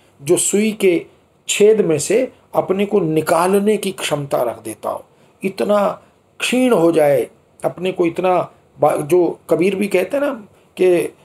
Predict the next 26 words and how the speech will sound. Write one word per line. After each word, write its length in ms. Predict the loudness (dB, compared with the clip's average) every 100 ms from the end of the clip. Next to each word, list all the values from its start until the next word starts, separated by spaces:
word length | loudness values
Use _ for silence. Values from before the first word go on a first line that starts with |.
| _ _ 0 2 2 -2 -6 -10 -4 2
"मैं, 140 | 4
मैं 200 | 4 4
करता 360 | 2 2 2 0
मैं 220 | 2 2
रहा, 240 | 4 4
मुझ 200 | 2 0
में 180 | 0 0
रही 220 | 0 -2 -6
न 60 |
मैं", 220 | -8 -10 -12 _ _ _ _ 2
और, 440 | 4 4 2 -2 _ _ -2
अ, 40 |
"ये 240 | 0 2 2
तो 200 | 4 2
घर 180 | 4 4
है 140 | 4
प्रेम 280 | 2 0 0
का, 220 | 0 0
खाला 360 | 0 0 2 2
का 200 | 0 -2
घर 180 | -2
नाई, 260 | -4 -6 -6
शीस 340 | -6 -4 -2
उतारे 380 | -2 0 2 0
भुई 200 | 0 -2
धरे, 280 | -2 -2 -2